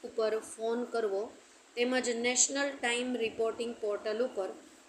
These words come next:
ડબલ્યુ ડબલ્યુ ડબલ્યુ ડોટ સાયબર ક્રાઇમ ડોટ જી ઓ વી ડોટ આઈ એન ઉપર પણ જાણ કરી શકાય છે. આ હેલ્પલાઇન ટ્વેન્ટી ફોર બાય સેવન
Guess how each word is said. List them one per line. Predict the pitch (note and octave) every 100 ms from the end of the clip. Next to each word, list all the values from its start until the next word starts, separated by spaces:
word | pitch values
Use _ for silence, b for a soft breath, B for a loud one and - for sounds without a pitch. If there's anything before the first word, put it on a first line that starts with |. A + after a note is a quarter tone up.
| - A3
ડબલ્યુ | A#3+ B3 C#4
ડબલ્યુ | B3+ A#3 B3+
ડબલ્યુ | A#3+ A3 A3 B3 G#3 G3
ડોટ | A3 A#3 A#3
સાયબર | A#3+ - G#3+ G#3+ G#3+ B3
ક્રાઇમ | B3+ A3 G#3+ A3 A3+
ડોટ | G#3 G#3+
જી | G#3 - A#3
ઓ | B3 G3
વી | G#3 A3
ડોટ | F#3+ G3 - - - - - -
આઈ | A3+
એન | A#3+ G#3+ G3 A3+ -
ઉપર | G#3+ G#3+ G#3+ G#3+ -
પણ | A#3+ B3+
જાણ | B3+ G3+ F#3+ F#3 F3+
કરી | G#3+
શકાય | F#3 F#3 E3 F3
છે. | E3+ - - - B B B
આ | - G#3+ G#3+
હેલ્પલાઇન | A#3+ A#3+ C4 C4+ C#4 C#4 - - -
ટ્વેન્ટી | B3 C4+ C4+ C#4
ફોર | - C4+ C#4
બાય | C4 C4+
સેવન | C4+ B3 A#3 B3+ B3+